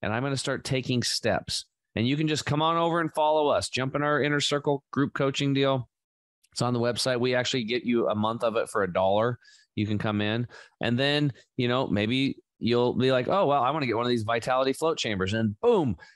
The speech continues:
that could instantly rocket you into, or, "I'm gonna get the Health Hero water system." And all of a sudden now you've got a passive way and you're putting in this water that's gonna revive your body and get all the chemicals out. It's just like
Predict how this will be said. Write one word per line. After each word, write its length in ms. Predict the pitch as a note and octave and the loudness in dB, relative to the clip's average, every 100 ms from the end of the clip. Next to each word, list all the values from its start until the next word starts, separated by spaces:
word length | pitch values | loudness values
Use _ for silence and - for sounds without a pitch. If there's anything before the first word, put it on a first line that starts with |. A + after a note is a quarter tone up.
| _ | _
that 160 | C3+ D3+ | -4 -2
could 100 | D3+ | -2
instantly 440 | C#3+ D3+ - B2 | -2 -2 -2 -2
rocket 400 | A#2 A#2 A#2 A#2 | 0 0 0 -2
you 220 | F#2+ G#2 G2 | -2 0 0
into, 240 | G2+ - | 0 0
or, 140 | G2 A2+ | 2 2
"I'm 80 | |
gonna 140 | C3+ C3+ | 0 -2
get 240 | C3+ C3 | -2 -2
the 240 | B2+ A#2 A2 | -2 0 2
Health 200 | A#2+ - | 0 0
Hero 180 | A#2+ A2+ | 0 2
water 240 | A#2+ B2+ | 2 0
system." 380 | A#2+ G#2 - G2+ | 0 -2 -2 -2
And 60 | G2+ | 0
all 80 | G#2+ | 0
of 40 | |
a 20 | |
sudden 280 | A2 A#2 G#2+ | 0 0 0
now 180 | A#2 B2 | 0 0
you've 200 | B2 A#2 | -2 0
got 140 | A#2 | 0
a 60 | G#2+ | -2
passive 400 | - A#2+ A#2 G#2+ | -2 -4 -4 -2
way 180 | A2 A2 | 0 2
and 140 | G2+ F#2+ | 2 0
you're 160 | F#2+ - - - _ _ _ - | -2 -4 -20 -20 _ _ _ -4
putting 200 | D#3 C3+ | -2 0
in 60 | |
this 160 | B2 A2 | 0 0
water 420 | A2+ B2+ B2+ B2 | 2 2 4 2
that's 180 | A2 F#2 | 0 -2
gonna 180 | A#2+ G#2+ | -4 -2
revive 500 | G2 A2 G#2+ G#2+ G2+ | 0 0 0 0 0
your 80 | G2+ | -2
body 320 | G2 G2+ G#2 | 0 0 0
and 100 | G2 | -2
get 80 | G2+ | 0
all 100 | G2 | 0
the 60 | F#2 | -2
chemicals 400 | G#2 G2 E2+ F#2 | -6 -6 -4 -2
out. 140 | C#2+ | 0
It's 120 | F#2 | 0
just 140 | - - | -2 0
like 180 | B2 | 0